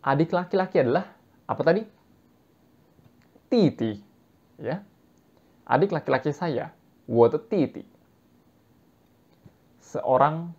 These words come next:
pelajar. Tadi gimana? Yes,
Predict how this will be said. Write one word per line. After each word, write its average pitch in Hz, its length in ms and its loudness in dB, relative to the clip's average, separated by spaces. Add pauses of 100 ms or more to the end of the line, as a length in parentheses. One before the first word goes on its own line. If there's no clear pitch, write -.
(120)
pelajar. 107 680 -4 (160)
Tadi 135 200 2
gimana? 117 320 -2 (2250)
Yes, 143 320 -8